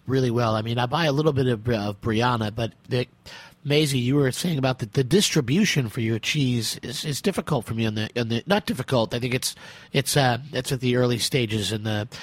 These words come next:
for me to get it here on the East Coast. I got some Brianna that I really, really loved.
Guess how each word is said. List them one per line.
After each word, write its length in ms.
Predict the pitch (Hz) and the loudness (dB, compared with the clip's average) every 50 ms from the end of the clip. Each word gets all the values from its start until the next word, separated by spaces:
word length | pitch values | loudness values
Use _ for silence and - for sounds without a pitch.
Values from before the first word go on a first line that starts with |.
| - - - - | -16 -18 -20 -16
for 160 | - - 139 | -6 -4 0
me 160 | 135 131 131 127 | 0 2 2 0
to 100 | 113 123 | 0 0
get 200 | 110 131 113 107 | 0 0 0 0
it 60 | 104 | -2
here 220 | - 127 123 123 | 0 0 2 2
on 120 | 113 104 101 | 2 2 0
the 200 | 107 - - 123 | -2 -2 -2 -2
East 240 | 113 - - - | -2 -2 -2 -2
Coast. 360 | - - 127 117 107 - - - | -2 0 0 0 -2 -2 -4 -6
I 80 | 123 | -6
got 200 | 110 127 123 120 | -4 -6 -6 -4
some 200 | - - 123 104 | -4 -6 -6 -4
Brianna 440 | 101 113 107 110 117 117 120 117 110 | -2 0 0 2 2 2 0 0 0
that 100 | 104 104 | -2 -2
I 80 | 107 107 | -4 -4
really, 380 | 107 98 107 120 120 113 110 98 | -4 -2 0 0 0 0 0 0
really 260 | 107 110 107 107 104 | 0 0 0 0 0
loved. 440 | 107 117 117 117 113 110 104 - | 0 0 0 2 0 0 -2 -6